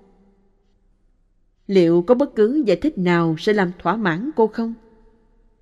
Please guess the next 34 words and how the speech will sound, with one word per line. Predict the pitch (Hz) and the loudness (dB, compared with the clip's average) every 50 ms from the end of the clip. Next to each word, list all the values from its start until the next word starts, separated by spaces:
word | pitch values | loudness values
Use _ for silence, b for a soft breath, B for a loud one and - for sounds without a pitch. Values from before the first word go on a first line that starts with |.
| _ _ _ _ _ _ - | _ _ _ _ _ _ -4
Dù | 175 202 202 190 185 185 180 | 2 4 6 6 6 6 4
nó | 180 208 247 | 4 0 0
có | - 302 | -2 -4
thể | 302 - 202 175 190 | -2 0 0 0 0
làm | 220 208 190 180 175 175 - | 0 0 0 0 0 -2 -2
an | - - 185 180 | -2 -2 -2 -2
ủi | - 180 160 147 196 262 302 - | -2 -2 0 0 -2 -4 -2 -2
trong | 226 190 180 | -2 -2 -2
chốc | 180 226 226 - | -4 -6 -6 -6
lát. | 214 214 233 269 320 - _ _ _ _ _ _ _ _ _ _ _ _ _ _ _ _ _ _ _ _ _ _ _ _ _ | -6 -6 -6 -6 -8 -12 _ _ _ _ _ _ _ _ _ _ _ _ _ _ _ _ _ _ _ _ _ _ _ _ _
Không | - 277 254 240 | -2 -2 -2 -2
phải | - - 175 147 147 175 208 247 262 269 269 - - | 0 0 -2 0 -2 -4 -4 -4 -4 -6 -6 -2 0
cô | 240 220 208 208 208 | 2 4 4 4 2
phải | 196 - 202 214 | 0 0 -2 0
nên | 214 208 202 190 | 0 0 0 2
tìm | 190 185 165 165 | 2 0 0 0
hiểu | - 175 160 180 247 285 | -2 -4 -4 -4 -4 -6
sự | - - 190 160 151 | -2 -2 -2 -2 -2
thật, | - 180 165 156 - - _ _ _ _ _ - | -2 -4 -4 -4 -6 -10 _ _ _ _ _ 0
chân | 208 196 190 | 2 2 4
lý | 185 190 202 226 294 311 | 4 2 2 0 -2 -2
của | - 208 190 190 | 0 0 0 0
vấn | 208 214 269 247 | -2 -4 -2 0
đề | 196 180 170 170 | 2 2 2 0
cho | 160 - 208 190 | -2 -2 -4 -2
mình | 196 196 175 160 160 | 0 0 0 -2 -4
sao? | - - 190 190 202 226 220 - _ _ _ _ _ _ _ _ _ _ _ _ _ _ _ _ _ _ _ _ _ _ _ _ _ _ _ _ - | -6 -6 -6 -6 -6 -8 -12 -16 _ _ _ _ _ _ _ _ _ _ _ _ _ _ _ _ _ _ _ _ _ _ _ _ _ _ _ _ -2
Tôi | 240 226 | -2 -2
phải | 190 220 180 170 196 240 | 0 -2 -2 -2 -4 -6
bắt | 269 320 320 - | -6 -6 -4 0
đầu | 220 196 190 | 0 0 0
như | 190 208 208 | 0 -2 -2
thế | - 240 285 | -2 -4 -4
nào? | 320 262 202 190 185 185 185 | -4 -4 -4 -4 -2 -4 -4